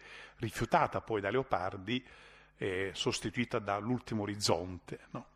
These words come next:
E perché, però questo titolo, oh, secondo me, è un titolo che comp-, è comprensivo del, di tutta la ricerca, perché, eh, mostra, eh, quelle, quella relazione tra invis-,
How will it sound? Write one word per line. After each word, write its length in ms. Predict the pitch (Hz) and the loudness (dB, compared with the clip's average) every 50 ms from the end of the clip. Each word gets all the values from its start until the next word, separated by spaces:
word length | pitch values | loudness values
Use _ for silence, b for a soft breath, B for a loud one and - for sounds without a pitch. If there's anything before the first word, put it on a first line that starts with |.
| - _ _ b b b b b b b b b b b b b b b _ _ _ _ _ _ | -20 _ _ b b b b b b b b b b b b b b b _ _ _ _ _ _
E 180 | - - 127 - | 0 0 0 4
perché, 500 | - 190 202 - - - - 180 180 - | 6 4 4 4 2 0 0 0 2 4
però 280 | - 185 214 220 233 | 4 8 8 8 8
questo 380 | - - 170 147 - - 165 147 | 8 6 6 4 6 4 4 6
titolo, 440 | - - 214 202 - 202 185 160 160 | 6 6 4 6 8 8 10 10 10
oh, 1160 | 156 147 147 - - - 131 127 120 123 123 123 120 123 120 117 117 117 113 113 113 110 B B B B B B B B B B B _ _ - | 10 8 6 4 2 4 6 6 8 8 6 6 4 4 2 2 2 2 0 0 -2 -4 B B B B B B B B B B B _ _ -14
secondo 380 | - - - 107 127 143 151 | -2 0 4 6 8 8 8
me, 220 | 160 175 190 202 - | 8 8 8 8 6
è 40 | - | 4
un 140 | 135 131 | 4 4
titolo 340 | 127 - 170 - - 143 131 | 4 2 0 2 4 4 4
che 380 | - - 135 127 - - - - | 6 6 4 4 4 0 -8 -2
comp-, 300 | - - 127 123 120 - | 4 4 4 4 4 0
è 120 | - - - | -6 -6 0
comprensivo 880 | - - 135 120 - 147 143 139 - - 233 180 117 98 92 - B B B B B B B B | 2 2 2 4 4 4 4 6 6 6 4 4 4 4 0 -2 B B B B B B B B
del, 280 | - 98 120 110 107 - | -2 0 2 2 2 0
di 80 | 151 | 0
tutta 240 | 175 214 - - 117 | 0 0 0 0 0
la 60 | 110 | 0
ricerca, 680 | 110 104 - - 113 98 92 95 - - - - 120 - b b b b b b b b b b b b _ - | 0 0 0 0 0 0 0 -2 -6 -10 -12 -10 -10 -10 b b b b b b b b b b b b _ 0
perché, 580 | - 156 160 151 - - 196 214 226 214 - | 2 2 2 2 6 8 10 10 10 8 4
eh, 520 | - 160 135 131 127 123 117 113 131 170 - - - - | 2 4 6 8 8 6 4 2 -2 -4 -8 -12 -10 -4
mostra, 720 | - 151 165 185 185 - - - - 151 143 135 123 - - | 4 6 8 8 8 4 2 2 4 6 6 4 4 0 -2
eh, 400 | - 139 123 117 117 117 113 - - | -2 -2 0 0 0 0 -2 -4 4
quelle, 640 | - 139 131 131 131 127 123 120 120 120 - - - - - - _ _ _ _ _ _ _ _ _ - - - | 6 8 8 8 8 6 6 6 6 4 2 -4 -12 -18 -20 -20 _ _ _ _ _ _ _ _ _ -20 -2 4
quella 160 | - 139 135 | 8 8 8
relazione 500 | 131 135 135 131 - - 175 165 156 139 | 8 8 4 2 4 2 4 4 4 4
tra 140 | - 131 123 | 6 4 6
invis-, 400 | 123 127 127 131 127 120 135 | 6 6 4 2 0 -2 -6